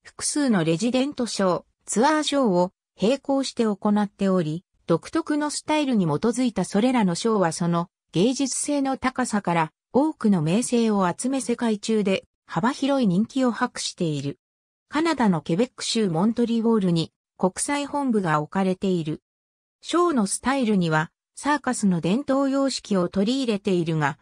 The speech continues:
演者としての人間を強調するヌーボーシルクと呼ばれるもので、動物を使った曲芸は行わない。大道芸、サーカス、オペラとロックの要素をふんだんに取り入れ、体を自在に曲げる軽技や、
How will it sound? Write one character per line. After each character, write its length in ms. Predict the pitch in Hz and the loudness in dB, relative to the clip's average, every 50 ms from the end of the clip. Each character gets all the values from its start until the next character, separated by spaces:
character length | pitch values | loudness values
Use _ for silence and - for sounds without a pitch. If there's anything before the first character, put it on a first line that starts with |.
| _ _ _ | _ _ _
演 260 | - 226 285 320 294 | -2 -2 0 -2 -2
者 160 | - 254 226 208 | -2 -2 -2 -2
と 100 | 208 208 | -2 -4
し 120 | - - | -4 -2
て 100 | 220 208 | 0 2
の 140 | 196 180 170 | 2 2 2
人 260 | 170 196 240 269 254 | 2 2 2 2 2
間 260 | 262 262 247 240 226 | 2 2 2 2 2
を 60 | 220 | 0
強 240 | 202 - 220 226 226 | 0 -2 -2 -2 -2
調 240 | 214 - 233 214 208 | -2 -4 -4 -4 -4
す 180 | - - 190 175 | -4 -2 -2 -2
る 160 | 175 175 - _ _ _ _ 190 | -2 -2 -4 _ _ _ _ 0
ヌ 180 | 190 240 285 | 2 2 2
ー 40 | 285 | 2
ボ 160 | 294 294 294 | 2 0 0
ー 60 | 285 | 0
シ 200 | - - 294 302 | -2 -2 -2 -2
ル 120 | 302 294 - | -2 -2 -4
ク 120 | - - | -6 -6
と 140 | - 202 202 | -4 0 0
呼 140 | 214 196 180 | 2 2 0
ば 100 | 208 214 | 0 0
れ 100 | 220 220 | 0 0
る 120 | 196 208 | 2 2
も 140 | 190 190 196 | 2 2 2
の 140 | 190 185 170 | 2 0 0
で、 180 | - 147 - _ _ _ _ _ | -2 -6 -10 _ _ _ _ _
動 220 | 170 175 247 277 | 0 2 2 2
物 320 | 302 330 320 - - 262 254 | 0 -2 -4 -2 -2 0 0
を 100 | 254 262 | 0 -2
使 240 | - - - 262 | -4 -6 -6 -4
っ 80 | 254 - | -4 -4
た 160 | _ - 247 247 | _ -4 -6 -2
曲 280 | - 233 214 - 220 | -2 -4 -2 0 0
芸 200 | 208 226 226 220 | 0 0 0 0
は 180 | 214 208 202 202 | 0 0 -2 -2
行 140 | - 190 185 | 0 0 0
わ 280 | 190 208 202 185 175 | 2 2 2 0 2
な 140 | 175 170 160 | 2 0 0
い。 160 | 151 - - _ _ _ _ _ _ _ _ _ _ _ | -2 -4 -6 _ _ _ _ _ _ _ _ _ _ _
大 200 | 175 208 262 277 247 | 0 0 0 0 0
道 180 | 285 285 269 | 0 0 0
芸、 400 | 214 220 190 175 165 151 143 - _ _ _ _ _ | 2 2 2 2 2 0 -2 -6 _ _ _ _ _
サ 220 | - - 269 277 262 | -4 -2 0 0 0
ー 40 | |
カ 160 | 254 - 196 185 | 0 -4 -6 -4
ス、 220 | - - - - _ _ _ _ - | -4 -6 -6 -6 _ _ _ _ -2
オ 100 | 214 254 | -2 0
ペ 160 | - 311 294 | 0 0 0
ラ 140 | 269 240 - | 0 -2 -2
と 100 | - 185 | 0 0
ロ 120 | 196 262 | 0 0
ッ 40 | - _ | -2 _
ク 120 | - 240 220 | 0 0 2
の 120 | 202 196 | 4 4
要 180 | 208 226 226 214 | 2 2 2 0
素 220 | - 202 175 160 | 0 0 0 0
を 60 | 151 | -2
ふ 180 | - - 180 196 | -2 0 2 2
ん 120 | 247 254 | 2 2
だ 120 | 247 254 254 | 2 2 2
ん 80 | 247 | 2
に 160 | 247 247 233 | 2 0 0
取 220 | - 226 220 226 226 | 0 0 0 2 2
り 100 | 220 208 | 0 2
入 100 | 180 180 | 2 0
れ、 140 | 175 196 - _ _ _ _ | 0 -2 -4 _ _ _ _
体 440 | - - 190 196 240 262 294 294 285 | -6 -2 0 0 2 2 2 2 2
を 40 | 277 | 2
自 160 | 254 220 214 | 0 0 0
在 260 | 185 240 269 277 277 | 0 0 0 0 0
に 140 | 269 269 262 | -2 -2 0
曲 140 | 247 233 226 | 0 0 0
げ 100 | 233 247 | 0 0
る 100 | 247 240 | 0 0
軽 240 | - 226 208 233 233 | 0 0 0 2 2
技 300 | 233 220 196 - 208 196 | 2 2 2 2 2 2
や、 180 | 190 175 180 | 2 2 0